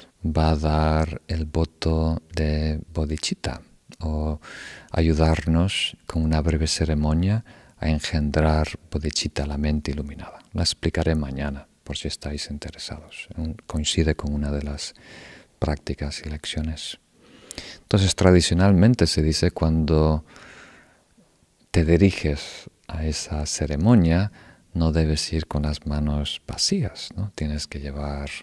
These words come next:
una ofrenda. Cuando estamos en Bodh Gaya, por ejemplo, llevamos una flor de loto o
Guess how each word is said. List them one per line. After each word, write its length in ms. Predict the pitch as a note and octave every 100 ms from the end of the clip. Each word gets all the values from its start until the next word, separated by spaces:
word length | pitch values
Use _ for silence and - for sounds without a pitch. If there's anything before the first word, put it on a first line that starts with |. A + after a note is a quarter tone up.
| - - - - _ _
una 200 | - D#2
ofrenda. 680 | D2 - E2 D#2+ D#2 D2+ D#2
Cuando 220 | - D2
estamos 460 | D2 - D#2+ D#2+ -
en 120 | D#2
Bodh 200 | D2+ D2
Gaya, 280 | - D#2+ D#2+
por 160 | D#2 D2+
ejemplo, 540 | - D#2 D2+ D#2 D#2 - - - _
llevamos 440 | - D2+ D2 D2 -
una 140 | D2
flor 280 | - D#2 D2
de 140 | C#2+
loto 760 | C#2+ F2+ - - D#2+ E2 D#2+ D#2+ - - - - _ _
o 680 | - D2 D2 D2 C#2+ D2